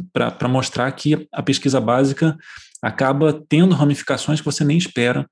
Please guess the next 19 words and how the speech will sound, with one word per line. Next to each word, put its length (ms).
no 140
começo. 520
É, 300
ao 80
mesmo 200
tempo, 320
eu 140
acho 160
que 100
a, 640
a 80
Patrícia 440
deu, 400
deu 160
exemplos 300
muito 180
legais 360
de, 240
de, 320